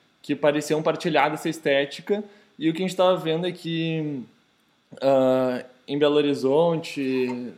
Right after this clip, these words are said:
no Rio de Janeiro acho que um pouco menos, mas aqui em Porto Alegre, daí as lutas locais, assim, do que, que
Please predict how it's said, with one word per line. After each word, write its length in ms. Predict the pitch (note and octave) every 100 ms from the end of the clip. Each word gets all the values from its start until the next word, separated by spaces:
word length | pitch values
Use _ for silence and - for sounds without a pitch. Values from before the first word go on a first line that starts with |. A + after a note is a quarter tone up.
| -
no 120 | C3+
Rio 100 | C#3+
de 60 |
Janeiro 240 | D#3 D3 D3
acho 100 | -
que 60 |
um 20 | E3
pouco 240 | D3+ D3+
menos, 240 | D3 D#3
mas 180 | D3 C#3+
aqui 220 | C#3+ C#3+
em 80 | D3+
Porto 300 | D3 D3 D#3+
Alegre, 380 | D3 C3+ C3+ D#3+
daí 340 | D#3+ D#3+ D3
as 120 | D#3+ D#3+
lutas 300 | E3 F3 D#3+
locais, 460 | F3 F#3 E3+ F3
assim, 360 | D#3 - C#3+ D#3
do 340 | D3 C#3 C3+
que, 200 | C3 C#3+
que 140 | C3+